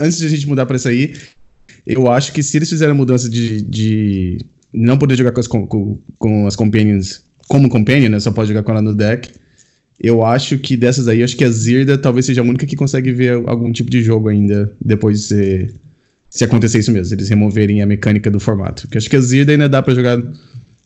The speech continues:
no main deck se você não tiver ela como companion.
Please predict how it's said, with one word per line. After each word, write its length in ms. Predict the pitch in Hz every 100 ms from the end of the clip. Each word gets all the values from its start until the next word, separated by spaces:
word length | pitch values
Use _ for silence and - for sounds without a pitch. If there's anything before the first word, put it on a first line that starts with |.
| _ -
no 140 | 110
main 240 | 110 113
deck 300 | 107 107 107
se 140 | - 113
você 240 | 110 -
não 120 | 107
tiver 760 | 104 107 104 101 98 95 87 104 - _ -
ela 160 | 107
como 180 | 107 104
companion. 600 | 107 101 104 98 92 98